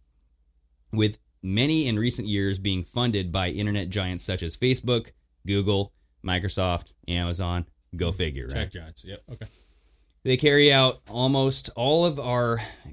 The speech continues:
Speaker 1: communications, and yet in the world of wireless network and smartphones, we are barely aware that they exist. Now look at this map. This map shows the,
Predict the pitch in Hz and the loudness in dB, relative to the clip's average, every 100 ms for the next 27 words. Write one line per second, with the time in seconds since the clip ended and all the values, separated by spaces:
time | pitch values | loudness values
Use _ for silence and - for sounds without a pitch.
0 | - - 131 127 131 120 117 113 110 117 | -8 0 2 4 4 4 2 2 4 4
1 | 117 117 107 107 139 135 127 107 92 110 | 4 0 2 2 2 2 0 -2 -2 0
2 | 127 120 113 110 95 107 101 95 - 123 | 0 0 -2 -4 -2 -4 -4 -6 -4 -2
3 | 135 - 92 80 98 - - _ _ - | -2 -4 -6 -6 -8 -12 -20 _ _ -6
4 | 107 113 92 98 104 127 143 117 85 85 | 0 2 2 -2 0 0 0 0 0 -2
5 | 98 80 78 101 113 165 123 - - - | -4 -4 -6 -4 -2 -2 -2 -6 -14 -12
6 | 101 107 107 104 135 202 180 120 120 90 | -4 -2 0 0 -2 -2 -4 -2 -2 -2
7 | - - _ _ _ _ _ _ - 131 | -8 -12 _ _ _ _ _ _ -2 0
8 | - 123 139 120 - 131 113 113 104 107 | 0 -2 -2 -4 -4 0 2 0 -2 -4
9 | 104 | -4